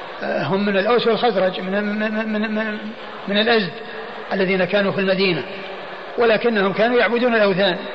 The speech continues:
وفيهم من دخل في الإسلام وفيهم من بقي على كفره. وكان هؤلاء، آه،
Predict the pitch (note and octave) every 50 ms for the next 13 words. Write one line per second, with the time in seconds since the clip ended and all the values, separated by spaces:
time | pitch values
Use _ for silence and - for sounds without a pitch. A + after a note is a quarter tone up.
0 | - - A3+ A#3 G#3 B3+ A#3+ G#3+ A3 G#3+ G#3+ G#3+ A#3 A3 A3 A3 G#3+ F#3 G3 F#3+
1 | F#3 F3 A#3+ B3 B3+ B3 A#3 G#3+ A#3+ A#3 A#3 A#3+ A#3 A3+ B3 - A3 A3 G#3+ G#3+
2 | G#3 G#3+ G#3 G#3+ A#3+ G#3+ G3 F#3+ F#3 F3+ - - - - - - - - - -
3 | - - - - - - A3+ A3+ A#3 A3 G#3+ G#3 G3+ G3 - - - - - -
4 | - - - - - - B3 C4 B3 A3+ G3+ F3 G#3+ A3 G3+ F#3+ F#3 F#3+ G#3 G3
5 | F3+ F#3 G3+ A#3 B3+ D4 - - - - - - G#3+ G#3+ G#3+ G#3+ G3+ G3 G3 F#3+
6 | F#3+ F#3+